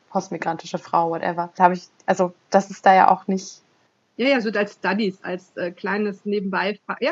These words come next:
Speaker 2: ja, also die Erfahrung. Also ich bin <laughs> intersektional prekär <laughs> unterwegs. Weißt du, ich werde dann nicht, äh, ernst genommen, weil ich Comicforschung mache, weil es Comics sind. Dann werde ich nicht ernst genommen, weil ich Genderforschung mache. Und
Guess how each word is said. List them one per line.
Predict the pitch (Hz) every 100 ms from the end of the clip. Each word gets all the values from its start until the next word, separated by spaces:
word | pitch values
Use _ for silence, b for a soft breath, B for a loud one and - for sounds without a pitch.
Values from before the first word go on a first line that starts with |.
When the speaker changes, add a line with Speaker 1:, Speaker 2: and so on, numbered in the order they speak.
| 370
Speaker 2:
ja, | 202
also | 185 185
die | 185
Erfahrung. | 196 - 190 185 180 180 -
Also | 196 190
ich | -
bin | - 214 247 226
<laughs> | - - 302 370 - 247 B B _ 220 190 _
intersektional | 262 294 311 233 233 - 226 202 214 220 -
prekär | 240 - 208 190 180 -
<laughs> | 415 415 523 - 523 -
unterwegs. | - 247 208 202 214 B B -
Weißt | 262 311
du, |
ich | 269 247
werde | 240 247 254
dann | 226 214 226 - 220
nicht, | 233 - -
äh, | -
ernst | 226 240
genommen, | 233 214
weil | 180
ich | 190
Comicforschung | - 285 269 247 240 226 - 226
mache, | 214 208 -
weil | 180 170
es | -
Comics | 240 226 226 226
sind. | 208 208
Dann | 208 190
werde | 190
ich | 202
nicht | 196
ernst | 175 190 -
genommen, | 190 185
weil | 170 156
ich | - - -
Genderforschung | 226 277 208 - 190 - 190 185
mache. | 180 190 185 185 190 -
Und | 220